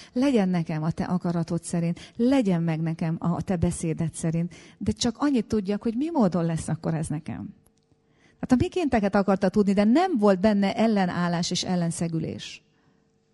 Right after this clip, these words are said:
És nem volt megkeményedve a szíve, lágysággal és odaszánással és, ö, engedelmességgel fogadta az igét. Na, ez kell ahhoz, hogy megfogadjon az ige bennünk. Ez, ezt látjuk itt Máriánál.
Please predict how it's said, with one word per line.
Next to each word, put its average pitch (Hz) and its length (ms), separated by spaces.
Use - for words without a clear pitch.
És - 100
nem 269 180
volt 202 180
megkeményedve 170 600
a 165 40
szíve, 170 240
lágysággal 175 720
és - 360
odaszánással 170 1040
és, - 360
ö, 180 180
engedelmességgel 170 1000
fogadta 156 420
az 165 140
igét. - 420
Na, 185 100
ez - 160
kell 175 200
ahhoz, 160 180
hogy 165 120
megfogadjon 160 500
az 165 160
ige 160 160
bennünk. - 540
Ez, 214 180
ezt 247 300
látjuk 220 380
itt 214 100
Máriánál. 160 580